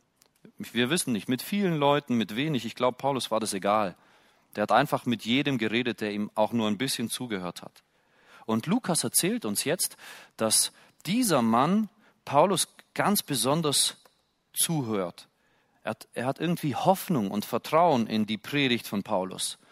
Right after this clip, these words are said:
Und ich habe mir das dann so überlegt, also wir kennen ja diesen Mann nicht, aber behinderte Menschen haben's nie leicht. Also die haben's auch heute nicht leicht, wenn du nicht laufen kannst. Aber in der Antike war das ja noch sch-, schlimmer als heute.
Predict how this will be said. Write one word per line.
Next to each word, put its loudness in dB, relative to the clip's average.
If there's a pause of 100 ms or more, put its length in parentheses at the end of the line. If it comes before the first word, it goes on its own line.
(400)
Und -4
ich -2
habe 4
mir 2
das 0
dann 0
so 0
überlegt, 0
also 0 (360)
wir 0
kennen -2
ja 0
diesen 2
Mann 4
nicht, -6
aber 6
behinderte 2
Menschen 0
haben's 0
nie 2
leicht. -2 (160)
Also -2
die -2
haben's 0
auch -4
heute 4
nicht -6
leicht, -12 (280)
wenn -4
du -2
nicht -2
laufen 2
kannst. -10 (580)
Aber 0
in 0
der 0
Antike -4
war -4
das -8
ja -4
noch -4
sch-, -8
schlimmer 0
als -6
heute. -12